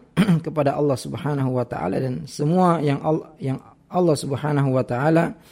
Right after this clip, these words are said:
<clears throat> perintahkan untuk diimani. Juga kejujuran adalah kebenaran atau kesalehan yang nampak pada lahiriah seorang dengan amalan-amalan soleh,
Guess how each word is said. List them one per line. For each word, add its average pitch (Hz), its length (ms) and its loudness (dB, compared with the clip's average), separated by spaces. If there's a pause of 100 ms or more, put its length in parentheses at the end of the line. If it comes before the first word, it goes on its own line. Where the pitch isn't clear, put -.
(280)
<clears throat> 170 320 4
perintahkan 151 600 2
untuk 151 480 -2 (200)
diimani. 135 560 2 (640)
Juga 190 240 4
kejujuran 147 640 2
adalah 139 400 -2 (640)
kebenaran 143 720 4 (200)
atau 123 200 -8
kesalehan 143 800 0 (640)
yang 131 240 2
nampak 156 720 0
pada 131 560 -2
lahiriah 139 560 2
seorang 147 560 0
dengan 120 320 -2
amalan-amalan 131 720 -2
soleh, 175 400 2